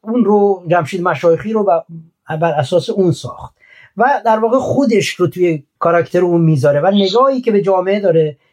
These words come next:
به پلیس داره، به وظیفهٔ پلیس داره، به انتقادهایی که مثلاً به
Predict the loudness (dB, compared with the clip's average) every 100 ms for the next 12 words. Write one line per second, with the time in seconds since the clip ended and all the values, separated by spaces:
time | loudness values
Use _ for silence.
0 | _ _ -2 -2 0 -2 -2 -6 0 2
1 | 2 0 0 -2 -4 0 0 0 -2 -4
2 | 0 2 2 2 0 0 -6 _ _ _
3 | _ -2 2 2 2 2 2 0 0 -2
4 | -2 0 2 2 0 0 0 -2